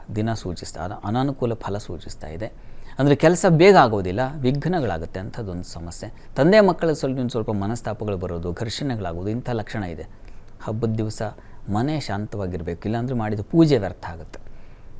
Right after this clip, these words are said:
ಸಮಾಧಾನವಾಗಿರಿ. ಇನ್ನು ಈ ದಿವಸ ಹಿರಿಯರ ಸಹಕಾರ, ಕುಟುಂಬದಲ್ಲಿ ಹಿರಿಯರ ಸಹಕಾರ, ಹಿರಿಯರ ಮಾರ್ಗದರ್ಶನ ಎಲ್ಲ ಚೆನ್ನಾಗಿದೆ, ಅದರಿಂದ ನಿಮಗೆ ಸ್ವಲ್ಪ ಅನುಕೂಲ ಆಗುತ್ತೆ. ಈ ದಿವಸ ನೀವು ಕೂಡ ಗೌರಿ ಪ್ರಾರ್ಥನೆ,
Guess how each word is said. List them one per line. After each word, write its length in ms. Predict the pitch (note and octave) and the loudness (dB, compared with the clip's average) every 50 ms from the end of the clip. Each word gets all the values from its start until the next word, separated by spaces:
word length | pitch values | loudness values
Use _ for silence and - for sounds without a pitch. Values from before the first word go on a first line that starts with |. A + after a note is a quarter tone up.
| - - - | -16 -14 -12
ಸಮಾಧಾನವಾಗಿರಿ. 800 | - - G#2 A2 A#2 A#2 G#2+ - F2+ F2 F#2 A#2 G#2 E2+ D#2+ - - - - - - - - - - - - | -6 -2 0 0 0 0 -2 -4 -4 -6 -6 -6 -6 -8 -10 -10 -12 -14 -16 -18 -18 -18 -18 -18 -18 -6 0
ಇನ್ನು 120 | A#2+ B2+ | 2 4
ಈ 60 | B2+ B2 | 4 4
ದಿವಸ 220 | C#3 C#3 B2+ D3+ | 4 2 2 0
ಹಿರಿಯರ 420 | C3 G#2+ D#3 E3 F3+ G3+ F#3+ E3 | 0 8 10 12 12 12 10 10
ಸಹಕಾರ, 460 | D3+ - A2+ G2 F2 - - E2+ E2 F2+ | 8 4 -2 -4 -6 -6 -6 -6 -6 -6
ಕುಟುಂಬದಲ್ಲಿ 540 | F2+ - B2 A#2+ D#3 D#3+ D#3 D3+ C#3 B2+ G#2+ | -4 -4 0 2 4 4 6 6 4 4 2
ಹಿರಿಯರ 280 | G#2 A2+ B2+ B2+ A#2+ - | 0 0 0 0 0 -2
ಸಹಕಾರ, 440 | - - F#2 F#2 F#2 - - D#2 F2+ | -2 -6 -8 -8 -8 -8 -8 -8 -6
ಹಿರಿಯರ 360 | F#2+ G#2 B2 C#3+ C#3+ C3 A#2 | -2 0 2 2 4 2 2
ಮಾರ್ಗದರ್ಶನ 600 | G2+ G2+ A#2 D3+ D#3+ E3 D3+ C3+ A2+ - - A2 | 4 6 6 8 8 8 6 4 2 0 -4 -6
ಎಲ್ಲ 160 | F#2+ F#2 G#2+ | -8 -8 -8
ಚೆನ್ನಾಗಿದೆ, 580 | A2+ - - F2+ F#2+ G2+ F2+ D#2+ E2 F#2 - - - - - - - - - - - - - | -10 -10 -10 -10 -8 -8 -8 -8 -8 -8 -8 -10 -12 -14 -16 -14 -14 -14 -14 -14 -14 -10 -4
ಅದರಿಂದ 280 | G#2+ G2+ G2+ G#2 G#2 G2+ | -2 0 0 0 0 -2
ನಿಮಗೆ 240 | F#2 F2+ E2+ E2+ - | -4 -6 -6 -8 -10
ಸ್ವಲ್ಪ 260 | - - - - - | -10 -12 -12 -12 -12
ಅನುಕೂಲ 320 | C2+ - - - - - | -12 -12 -14 -14 -14 -14
ಆಗುತ್ತೆ. 360 | - D2 - - - - - - - - - - - - - - - | -12 -12 -12 -12 -12 -12 -14 -14 -16 -16 -16 -16 -16 -16 -16 -16 -10
ಈ 40 | - | -6
ದಿವಸ 200 | A2 A2 - - | -6 -4 0 0
ನೀವು 260 | A#2+ A#2+ C3 C#3 C3+ | 4 6 6 6 6
ಕೂಡ 180 | A2 - E2+ - F2 F2 | 6 4 -2 -4 -4 0
ಗೌರಿ 240 | G2 G2+ A2 A2 A2+ | 2 4 4 4 2
ಪ್ರಾರ್ಥನೆ, 580 | - - G2 F#2 F#2+ - - - C3+ C3 - | 0 -2 -4 -4 -6 -6 -8 -8 -8 -8 -10